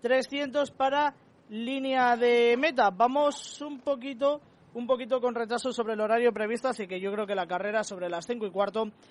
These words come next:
estará ya en esa línea de meta, estará ya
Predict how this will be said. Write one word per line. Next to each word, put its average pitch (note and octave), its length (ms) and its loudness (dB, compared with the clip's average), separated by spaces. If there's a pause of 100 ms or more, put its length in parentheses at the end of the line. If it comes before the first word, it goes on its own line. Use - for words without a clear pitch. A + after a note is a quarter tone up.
(200)
estará A3+ 380 0
ya C4+ 200 4
en B3+ 80 -4
esa C4+ 360 2 (320)
línea B3 1040 4
de A#3 160 2
meta, B3+ 240 2
estará A#3 280 0
ya A#3 320 4